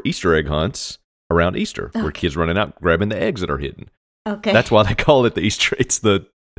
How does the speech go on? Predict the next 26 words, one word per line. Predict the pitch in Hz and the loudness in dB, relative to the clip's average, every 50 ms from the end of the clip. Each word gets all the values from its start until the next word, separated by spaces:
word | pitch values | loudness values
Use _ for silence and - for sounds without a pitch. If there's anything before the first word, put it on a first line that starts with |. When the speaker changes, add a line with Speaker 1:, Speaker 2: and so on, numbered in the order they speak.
| - _ _ _ _ - | -20 _ _ _ _ -2
Speaker 1:
<laughs> | 311 - - _ _ - - _ _ - 285 240 - - - - - - - - - - _ _ _ _ _ _ _ _ _ _ _ _ _ _ _ _ _ _ _ _ _ _ _ _ _ - - 214 214 - | -2 -2 -2 _ _ -10 -10 _ _ 0 0 0 -2 -8 -12 -14 -16 -20 -20 -20 -20 -20 _ _ _ _ _ _ _ _ _ _ _ _ _ _ _ _ _ _ _ _ _ _ _ _ _ -16 -14 -12 -8 0
I | - 170 | 2 4
don't | 254 294 - | 4 4 4
think | 285 202 | 2 2
I've | 214 175 - | 2 0 2
ever | - 156 175 254 285 247 196 - - 214 160 - - _ _ _ _ _ _ _ _ _ _ _ _ _ _ - _ | 2 2 4 4 2 2 2 -2 -10 -18 -20 -20 -20 _ _ _ _ _ _ _ _ _ _ _ _ _ _ -20 _
come | - - 165 170 | 0 0 2 4
into | 170 165 | 2 2
contact | - 170 160 196 240 - 190 - - | 4 4 2 4 4 4 2 2 2
with | 135 - | -2 -2
someone | - 143 143 139 143 | 0 0 0 2 2
who | 151 | 2
doesn't | 131 147 151 147 | 2 2 0 2
know | 143 151 | 0 0
that | 151 160 127 - | 2 2 0 0
term. | - 151 320 339 90 73 - - _ _ _ _ _ _ | -2 -4 -4 -4 -8 -10 -12 -14 _ _ _ _ _ _
Speaker 2:
Uh-uh. | - 233 247 - 226 208 190 - - _ _ _ _ _ _ _ _ _ | -4 -4 -2 -2 -2 -4 -4 -8 -12 _ _ _ _ _ _ _ _ _
Well, | - 226 233 214 208 214 240 262 - _ - | -2 2 4 4 2 2 -2 -10 -18 _ -14
there's | 247 214 233 247 240 - | -6 -2 -2 -2 0 0
gonna | 277 254 233 | 0 2 2
be | 226 226 | 4 2
more | 220 214 240 240 | 2 4 4 4
of | 208 190 | 4 4
that | 196 220 226 185 | 4 4 4 4
later. | 147 170 202 220 170 131 110 143 - _ _ _ _ _ _ _ _ _ _ _ _ - - - - - - - _ _ _ _ | 2 0 -2 -2 -2 -6 -8 -10 -12 _ _ _ _ _ _ _ _ _ _ _ _ -18 -18 -18 -18 -20 -20 -20 _ _ _ _
Speaker 1:
<laughs> | - 165 | 0 0